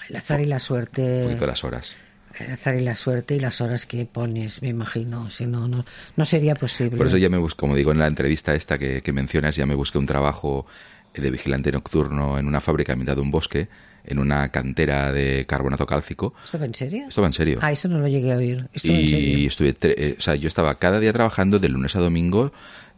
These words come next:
Speaker 2: eh, alrededor de entre nueve y doce horas cada día, todas las noches. Y entonces, cuando estás sentado en una silla, solo,
Speaker 1: Te escribes.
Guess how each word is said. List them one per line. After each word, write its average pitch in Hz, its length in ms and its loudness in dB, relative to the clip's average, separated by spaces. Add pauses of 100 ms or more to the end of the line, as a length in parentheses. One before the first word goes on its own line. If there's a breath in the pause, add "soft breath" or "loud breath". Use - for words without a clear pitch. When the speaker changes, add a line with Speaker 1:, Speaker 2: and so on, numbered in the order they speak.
(120)
Speaker 2:
eh, 69 240 2
alrededor 73 480 2
de 82 120 0
entre 73 540 0
nueve 113 460 4
y 104 80 6
doce 78 300 0
horas 95 280 0
cada 65 240 2
día, 120 280 -2 (260 soft breath)
todas 73 200 4
las 64 140 -2
noches. - 420 -8 (180)
Y 69 160 0
entonces, 65 580 -2 (440 loud breath)
cuando 73 140 0
estás 80 160 2
sentado 90 260 4
en 85 60 2
una 80 100 2
silla, 71 500 0 (180)
solo, 76 520 4
Speaker 1:
Te 151 100 -10
escribes. 139 580 -6